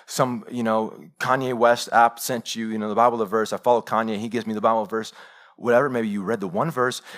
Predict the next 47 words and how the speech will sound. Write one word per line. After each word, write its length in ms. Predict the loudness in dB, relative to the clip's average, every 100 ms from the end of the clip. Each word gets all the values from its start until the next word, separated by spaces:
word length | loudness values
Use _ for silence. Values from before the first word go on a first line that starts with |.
| -10
and 80 | -8
you 80 | -2
thought, 180 | -2 -2 -10
"This 180 | -4 -4
is 120 | -4
going 180 | -4 -4
to 100 | -6
save 300 | -4 -4 0
my 140 | 0
life. 260 | 4 2 0
This 160 | -4 -6
is 60 |
gonna 160 | -4 -4
change." 200 | -4 0
Now, 140 | -2 -2
I'm 80 | 0
not 120 | 0
saying 200 | 2 -2
any 200 | 0 0
Bible, 380 | 4 4 4 0 -4
any 180 | 0 2
Bible 260 | 6 4 4
you 100 | -4
can 200 | -4 -4
re-, 100 | -2
uh, 120 | -2
retain 440 | -2 -2 -2 -2 -6 -4
is 160 | -4 -2
great, 360 | 2 2 2 -6 -6
but 80 | -2
listen 440 | 0 0 0 -2 -4
to 100 | -4
me. 120 | -6 -8
You 140 | -8 -6
try 380 | 2 6 6 4 -2
and 160 | -2 -2
you, 100 | -2
but 140 | -4
you 100 | 4
don't 160 | 4 6
really 240 | 4 4
believe 440 | 2 0 2 0 0
that 100 | -2
the 60 |
Word 180 | 2 2
of 80 | 2
God 260 | 6 6